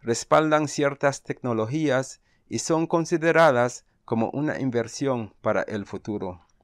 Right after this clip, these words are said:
Sin embargo, estafadores de todo el mundo han aprovechado ese error común para prometer ganancias irreales a todo aquel que invierta en sus plataformas,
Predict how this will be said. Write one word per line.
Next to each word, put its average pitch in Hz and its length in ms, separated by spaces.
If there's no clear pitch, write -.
Sin 113 220
embargo, 110 560
estafadores 139 760
de 127 80
todo 139 320
el 131 80
mundo 131 440
han 135 180
aprovechado 131 760
ese 104 400
error 127 320
común 127 500
para 120 240
prometer 120 480
ganancias 131 680
irreales 123 760
a 101 100
todo 127 320
aquel 127 480
que 110 160
invierta 107 680
en 104 160
sus 110 220
plataformas, 107 840